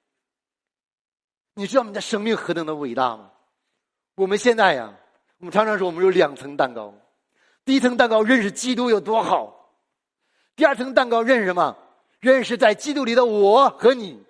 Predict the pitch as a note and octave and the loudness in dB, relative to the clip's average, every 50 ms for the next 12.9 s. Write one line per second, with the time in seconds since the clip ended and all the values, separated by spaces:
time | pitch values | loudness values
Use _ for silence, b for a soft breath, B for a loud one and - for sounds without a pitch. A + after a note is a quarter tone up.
0 | _ _ _ _ _ _ F3+ G3 F3 - - - G#3 G#3 - - - A#2 G#2 _ | _ _ _ _ _ _ -2 -2 -2 -2 -2 0 0 0 0 -4 -10 -18 -18 _
1 | _ _ _ _ _ _ _ _ _ _ _ _ - - B3 C4+ C4 - - D#4 | _ _ _ _ _ _ _ _ _ _ _ _ 0 0 0 0 2 2 2 4
2 | D4 B3+ A#3 A#3 A#3+ C4 B3 A#3 - - - D#4+ D4+ C#4 C#4 D4 D4 A#3+ D3 - | 4 4 2 0 0 0 0 0 0 -2 0 0 0 0 0 -6 -6 -6 -6 -12
3 | _ _ _ _ _ _ _ _ D#4+ C#4 C4+ A3+ A3 A#3 B3 C4+ A#3+ G3+ - - | _ _ _ _ _ _ _ _ 2 2 4 2 0 -2 0 0 0 0 0 -6
4 | - - - D#4 D4+ D#4 D#4 E4 D4 C4 A#3 A3+ G#3+ F#3+ F3 F3+ F#3 F3+ B B | -12 -4 -2 -2 -2 2 2 4 4 4 4 4 4 6 4 4 2 0 B B
5 | B - C4+ C4+ A#3 B3+ B3+ C4 - - F#3 G3+ A3+ B3+ G3+ - E4 D#4 A#3+ - | B -2 -2 2 2 2 0 0 -6 -8 0 2 2 2 2 2 2 2 2 2
6 | - - - - G3+ F3 D#3+ - - D#3+ D#3+ F3 F#3+ A3+ - F3 D#3 C#3 C3 C3+ | -2 -12 -10 -8 -8 -8 -8 -10 -10 -8 -6 -2 0 0 0 0 -2 -2 -4 -6
7 | B2+ C#3+ D3 C3 A2 F#2+ _ _ _ _ _ _ _ _ _ _ _ _ _ _ | -6 -6 -8 -12 -12 _ _ _ _ _ _ _ _ _ _ _ _ _ _ _
8 | _ _ _ _ _ _ _ _ _ _ - - G#3 G3 A#3+ C4 A3+ G#3+ G#3 F#3 | _ _ _ _ _ _ _ _ _ _ -4 -4 -4 -2 -2 0 0 0 0 -2
9 | G3 F#3 F3+ F3+ F#3 E3+ - A#3+ - D#3+ E3 D#3 F3+ - D#3 D#3+ D#3+ D#3 D#3+ E3 | -6 -8 -6 -6 -8 -8 -8 -8 -6 -6 -6 -6 -8 -10 -8 -10 -4 -4 -4 -2
10 | D#3+ D#3 D3 D3+ F3 E3 C#3 B B B B B F#3 F3+ F3 E3 D#3+ E3 D#3+ D#3+ | -2 -2 -2 -2 -4 -4 -4 B B B B B -8 -6 -4 -4 -4 0 0 0
11 | D#3 - A3+ G3 F3 D3 F3+ - D#3+ D#3+ D#3+ F#3 F#3 D#3+ D#3 D3 F3 D#3 - C3+ | -2 -2 -4 -6 -6 -6 -6 -10 -10 -4 -2 -2 -2 -2 -2 -4 -4 -6 -6 -10
12 | A#2 - _ b b b b b b C4 A#3+ F#3+ G#3+ A3 F3+ E3+ D3+ C#3 | -14 -16 _ b b b b b b -4 0 0 0 0 0 -4 -8 -8